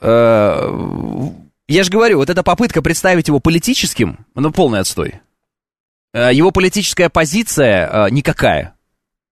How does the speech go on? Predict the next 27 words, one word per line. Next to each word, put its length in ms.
Его 220
размазать 600
в 80
политической 540
позиции 680
три 140
секунды. 500
Ну, 280
он, 220
ну, 280
он 140
вообще 280
не 100
в 60
этом. 260
Не 140
в 20
этой 180
теме. 260
Э, 460
он 180
реально 300
просто 220
про 120
наркоту 360
много 220
поет. 500